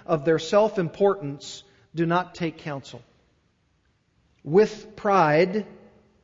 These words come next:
denotes the psychological state of an exaggerated opinion of one's importance within society and a refusal to accept one's place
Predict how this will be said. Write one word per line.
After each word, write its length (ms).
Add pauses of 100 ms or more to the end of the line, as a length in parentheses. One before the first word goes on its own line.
(560)
denotes 460
the 80
psychological 760
state 420 (160)
of 160
an 80
exaggerated 840
opinion 560 (200)
of 160
one's 280
importance 580
within 300
society 680 (240)
and 160
a 40
refusal 960 (180)
to 140
accept 420
one's 320
place 500